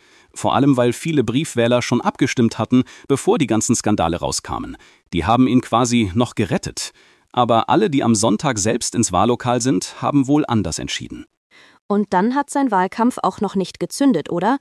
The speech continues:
Speaker 2: Die Eisbach-Welle als Riesenthema, das fanden viele einfach überzogen. Tempo fünfzig auf der Landshuter Allee hat das Gericht sofort gestoppt.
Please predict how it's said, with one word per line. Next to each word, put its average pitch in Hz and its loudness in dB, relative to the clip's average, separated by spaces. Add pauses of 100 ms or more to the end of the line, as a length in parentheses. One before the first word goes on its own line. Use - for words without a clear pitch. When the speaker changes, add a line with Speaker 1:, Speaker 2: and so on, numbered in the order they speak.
(340)
Speaker 2:
Die 175 -2
Eisbach-Welle 190 0
als 165 -6
Riesenthema, 190 0
das 226 -10
fanden - -4
viele 202 0
einfach 165 -6
überzogen. 175 -2 (380)
Tempo 233 0
fünfzig 208 0
auf 175 -6
der 180 -4
Landshuter 214 -2
Allee 180 2 (200)
hat - -2
das 185 -4
Gericht 196 -2
sofort 226 -2
gestoppt. - -6